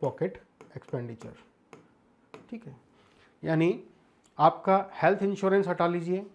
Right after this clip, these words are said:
आपको जो सब्सिडीज मिली है वो हटा लीजिए, उसके बाद में जो खर्चा आपको अपनी जेब से देना है उसको out of pocket expenditure बोलते हैं। अब देखिए, out of pocket, pocket expenditure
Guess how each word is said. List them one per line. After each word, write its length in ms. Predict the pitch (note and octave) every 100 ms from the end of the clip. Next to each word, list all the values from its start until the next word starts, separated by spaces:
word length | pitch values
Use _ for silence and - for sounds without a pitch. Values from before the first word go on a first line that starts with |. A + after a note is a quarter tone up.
| _ _ _ _ _ -
आपको 340 | D3+ - F#3
जो 100 | F3+
सब्सिडीज 500 | F3 E3 - F#3 G3
मिली 260 | F3+ E3+ F3+
है 120 | E3
वो 280 | D#3+ C3+ F#3
हटा 200 | F#3 E3+
लीजिए, 400 | E3 D#3+ D#3 F3 - _ _ _ _ _
उसके 240 | D#3 - B3
बाद 260 | G#3 G3 G#3
में 140 | A#3
जो 120 | F3+ G#3+
खर्चा 380 | F3+ D#3+ G#3 F#3+
आपको 280 | F#3+ G#3+ G#3
अपनी 180 | G#3 F#3
जेब 240 | C#3+ D#3+
से 200 | - A3+
देना 300 | E3+ D3+ D#3
है 260 | C3+ D3+ D#3 - _
उसको 320 | D#3 - G3+ G3
out 220 | D3 D3+
of 140 | F#3 -
pocket 320 | C#3+ - D#3
expenditure 560 | C3+ - C3 C3 B2+ C3
बोलते 340 | A#2 G#2+ A2+
हैं। 240 | A2 A2 - _ _ _ _ -
अब 140 | G3 F#3+
देखिए, 360 | F#3 G#3+ B3 -
out 260 | D#3 E3 C4+
of 80 | C4
pocket, 360 | A3 G#3+ G#3+ G#3+ -
pocket 240 | F3+ A3 G3
expenditure 680 | - - F3 F3 E3+ G3